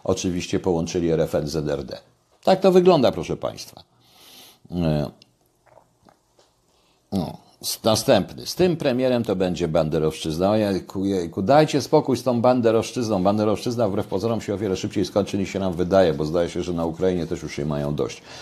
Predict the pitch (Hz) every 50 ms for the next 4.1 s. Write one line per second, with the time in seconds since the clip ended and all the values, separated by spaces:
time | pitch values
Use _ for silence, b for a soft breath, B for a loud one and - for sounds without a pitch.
0 | B B B B B B 104 110 110 110 113 110 95 82 82 82 80 - - 80
1 | 80 76 78 76 67 65 - _ _ _ _ _ _ _ _ - 90 95 92 95
2 | 110 104 98 95 98 92 95 92 95 98 90 95 82 - - 80 76 - - 87
3 | 80 78 76 82 80 80 82 82 80 78 80 78 - - - 71 90 120 139 143
4 | 131